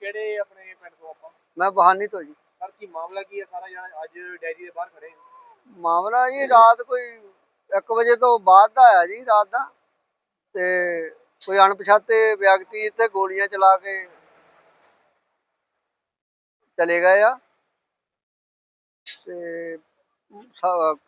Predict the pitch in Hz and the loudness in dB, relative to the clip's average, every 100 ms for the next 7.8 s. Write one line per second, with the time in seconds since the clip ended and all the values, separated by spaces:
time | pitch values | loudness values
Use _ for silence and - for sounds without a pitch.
0 | - 185 185 202 214 185 175 196 202 190 | -2 -2 2 2 2 4 4 4 4 2
1 | 196 202 190 180 _ _ _ _ _ _ | 4 4 2 -4 _ _ _ _ _ _
2 | _ 151 156 165 170 185 185 190 190 190 | _ 0 4 4 4 2 2 2 2 2
3 | 190 185 - _ 160 170 190 180 175 _ | 0 -2 -12 _ -20 -16 -16 -14 -18 _
4 | _ 175 160 175 - 180 196 196 175 _ | _ -10 -8 -8 -10 -10 -10 -16 -20 _
5 | 165 151 147 151 165 185 160 190 202 208 | -12 -12 -12 -14 -14 -14 -6 0 0 4
6 | 226 214 233 214 196 208 196 208 185 196 | 4 4 -2 2 4 2 -2 -8 -2 -2
7 | 202 190 151 147 143 156 151 170 | -2 -8 -10 -10 -20 -20 _ _